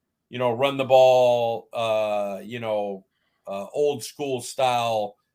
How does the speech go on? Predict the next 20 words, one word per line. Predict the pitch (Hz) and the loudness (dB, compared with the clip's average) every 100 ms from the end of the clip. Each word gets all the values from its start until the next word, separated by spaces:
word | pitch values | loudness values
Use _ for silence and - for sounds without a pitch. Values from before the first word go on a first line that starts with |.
| _ _ | _ _
nineties | 113 127 135 127 120 107 | -6 -4 -2 -4 -8 -8
Cowboys | - 117 110 104 101 | -4 -4 -4 -6 -10
football, | - 104 110 107 101 95 _ _ - | -10 -8 -4 -4 -4 -8 _ _ -14
you | 117 | -8
know, | 110 104 98 - | -4 -4 -4 -10
line | 113 117 127 | -2 0 0
'em | 127 123 | -2 0
up | 127 - | 0 0
and, | 117 107 98 _ _ - | -6 -8 -12 _ _ -12
and | 104 101 | -10 -4
beat | 131 | -2
'em | 127 | -2
with | 120 101 | -4 -8
your | 98 | -10
talent. | 120 123 104 98 _ - | -4 -2 -4 -8 _ -20
And | 104 107 | -14 -10
I | 110 | -8
just | 101 98 - | -10 -12 -12
think, | 117 110 95 | -10 -10 -8
uh, | 107 104 | -6 -6